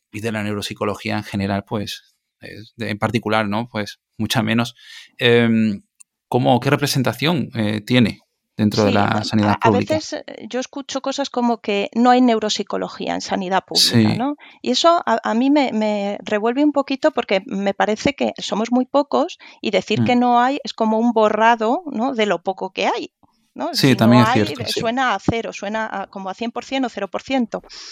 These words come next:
Speaker 2: Es cierto que hay mucha menos neuropsicología de la que debería haber para poder hacer una atención necesaria, eh, como debería hacerse, ¿eh? Y más ahora con el covid, luego si queréis hablamos de neuropsicología y covid, que el tema tiene bastante tela,
Speaker 1: Ujú. Sí.
Speaker 2: eh,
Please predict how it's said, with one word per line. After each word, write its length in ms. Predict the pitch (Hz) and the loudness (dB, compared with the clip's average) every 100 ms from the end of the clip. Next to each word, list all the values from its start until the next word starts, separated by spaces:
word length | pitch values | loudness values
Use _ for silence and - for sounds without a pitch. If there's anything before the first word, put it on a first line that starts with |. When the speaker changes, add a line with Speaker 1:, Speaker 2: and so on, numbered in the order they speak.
| - - | -18 -4
Speaker 2:
Es 140 | 226 | 0
cierto 320 | 269 262 285 | 2 2 0
que 80 | 277 | 0
hay 60 | 220 | 0
mucha 280 | 226 - 208 | 0 0 0
menos 280 | 214 226 226 | 2 0 0
neuropsicología 760 | 214 214 - 202 196 220 226 | -2 -4 -4 -2 -2 2 2
de 80 | 220 | 2
la 100 | 175 | 0
que 120 | - | 0
debería 340 | 180 170 175 190 | -2 0 2 2
haber 240 | 202 226 - - - _ | 4 0 -4 -20 -20 _
para 160 | 196 | 2
poder 220 | 185 190 208 | 4 2 0
hacer 240 | - 214 | 2 2
una 160 | 233 214 | 4 2
atención 720 | - 196 196 - 214 240 254 - _ - | 2 -2 -4 0 2 4 2 -4 _ -2
necesaria, 1080 | 214 208 196 - 185 202 208 240 269 285 - - | 2 4 2 -2 0 2 4 4 4 2 -4 -4
eh, 260 | 196 190 185 | -2 -2 -2
como 200 | 190 185 | -4 -2
debería 300 | 180 180 202 | -2 0 0
hacerse, 400 | - 170 - - | 0 -4 -6 -6
¿eh? 200 | 214 269 - | -4 -4 -6
Y 120 | - 214 | -4 0
más 200 | 208 214 | 2 4
ahora 200 | 214 240 | 4 4
con 160 | 226 | 2
el 100 | 196 | 2
covid, 260 | - 214 254 - | 0 0 -2 -4
luego 240 | 196 196 | -2 0
si 120 | 214 | -2
queréis 260 | 208 196 214 | -2 -2 0
hablamos 320 | 196 202 220 | 0 2 0
de 100 | 208 | 0
neuropsicología 680 | 202 190 185 - - - 214 | -2 -2 -4 -6 -6 -2 -2
y 60 | 214 | 0
covid, 300 | 214 220 240 - - - - | 0 0 -2 -6 -20 -20 -2
que 280 | 196 185 - | 2 2 0
el 160 | 190 | -2
tema 220 | - 196 | 0 0
tiene 240 | 202 202 190 | 0 0 0
bastante 760 | 185 - 196 190 185 180 180 185 | 0 0 -4 -2 0 0 -2 -2
tela, 320 | 190 220 277 - - - | -2 0 0 -2 -14 -4
Speaker 1:
Ujú. 220 | 135 117 127 | -2 -2 2
Sí. 80 | - | 4
Speaker 2:
eh, 420 | 208 202 190 | 4 2 0